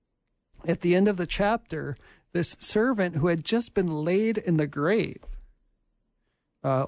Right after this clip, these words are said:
is seeing his offspring. He's prolonging his days. So that hints at not only the solution to sin, but it also hints at the solution to death itself.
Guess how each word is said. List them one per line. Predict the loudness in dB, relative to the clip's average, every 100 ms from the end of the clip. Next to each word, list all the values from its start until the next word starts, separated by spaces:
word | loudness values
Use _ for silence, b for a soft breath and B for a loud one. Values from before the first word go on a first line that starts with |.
| 0
is | 0 0 -6 -8
seeing | -6 -4 0 4 4 6 4 2 -2 _ _ _ _ _ _
his | 0 2
offspring. | 2 0 -6 -12 -12 -14 -20 _ _ _ _ _ _
He's | -6
prolonging | 0 0 2 2 2 2 2 0
his | 0 -2
days. | 0 0 0 -2 -8 -12 -12 -16 _ _ _ _ _ _ _
So | 0 2
that | 2 0 0
hints | -2 0 2 0 -4 -8 -4
at | -2 -2 -6 B B
not | -2 0
only | 2 2 2
the | 2 0 -2
solution | -4 0 2 2 0 -2
to | -2 -4
sin, | -4 -2 0 0 0 -2 -4 -8 _ _ _ _ _ _ _ _ _ _ _ _ _ _ _ _
but | 0
it | 2
also | 2 2 0
hints | 2 2 2
at | 0 0
the | -2
solution | 0 2 0 2 0
to | 0
death | -2 0 0 -2
itself. | -4 -2 0 0 -2 -8 -20